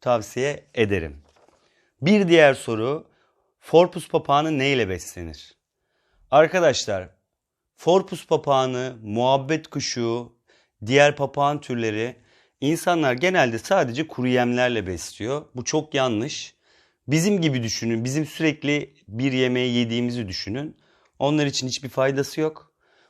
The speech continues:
O yüzden ben nasıl besliyorum? Kuru yemler, bolca tahıllar ve artı muhakkak en fazla iki günde bir, e,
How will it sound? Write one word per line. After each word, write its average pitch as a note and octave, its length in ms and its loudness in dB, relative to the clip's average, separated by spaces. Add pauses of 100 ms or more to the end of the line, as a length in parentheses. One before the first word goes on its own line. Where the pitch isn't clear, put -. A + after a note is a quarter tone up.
(120)
O E3 120 4
yüzden E3 380 4
ben E3+ 180 4
nasıl F3 220 -4
besliyorum? D#3 640 -2 (720)
Kuru C#3+ 220 2
yemler, E3 720 4 (200)
bolca C#3 360 0
tahıllar D#3 840 2 (720)
ve C#3 120 -4
artı C3+ 500 2
muhakkak C3+ 760 0 (600)
en E3 200 4
fazla C3 340 2
iki A2 260 -6
günde D3+ 300 -2
bir, D#3+ 360 -4 (360)
e, A2 60 -2